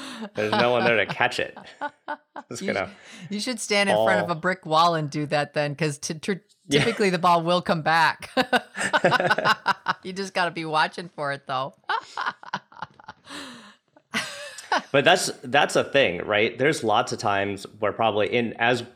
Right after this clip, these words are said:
Speaker 1: as people progress in their careers,
Speaker 2: Mm-hmm.
Speaker 1: they were used to,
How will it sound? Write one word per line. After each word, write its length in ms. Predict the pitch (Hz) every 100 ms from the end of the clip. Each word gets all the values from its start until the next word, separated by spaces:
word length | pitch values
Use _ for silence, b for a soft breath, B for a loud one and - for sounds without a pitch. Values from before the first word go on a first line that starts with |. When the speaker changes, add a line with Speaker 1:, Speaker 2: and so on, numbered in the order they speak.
| -
Speaker 1:
as 300 | 107 117 117
people 360 | - 127 120 107
progress 520 | - 101 101 107 -
in 200 | 104 101
their 160 | 101 98
careers, 640 | - 98 107 101 95 92
Speaker 2:
Mm-hmm. 320 | - 131 135 135
Speaker 1:
they 120 | 113 117
were 200 | 110 104
used 680 | 95 101 135 139 - -
to, 440 | - 110 101 98